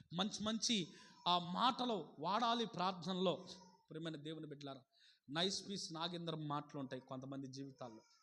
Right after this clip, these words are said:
ఒక్కొక్క ఆమె అంటది, "ప్రేమ కలిగిన తండ్రి,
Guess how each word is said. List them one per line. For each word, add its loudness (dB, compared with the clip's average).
ఒక్కొక్క -2
ఆమె -2
అంటది, -8
"ప్రేమ -4
కలిగిన -2
తండ్రి, -6